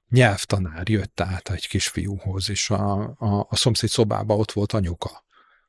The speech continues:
És a nyelvtanár kényszerítette, tehát használjuk ezt a szót,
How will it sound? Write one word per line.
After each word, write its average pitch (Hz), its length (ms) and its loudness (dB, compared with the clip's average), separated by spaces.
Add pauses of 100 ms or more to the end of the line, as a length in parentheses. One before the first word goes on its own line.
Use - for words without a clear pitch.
(460)
És - 160 0
a 123 80 4
nyelvtanár 110 760 2
kényszerítette, 95 840 -2
tehát 98 180 -4
használjuk 104 600 2
ezt - 180 -4
a 107 40 -2
szót, 127 300 2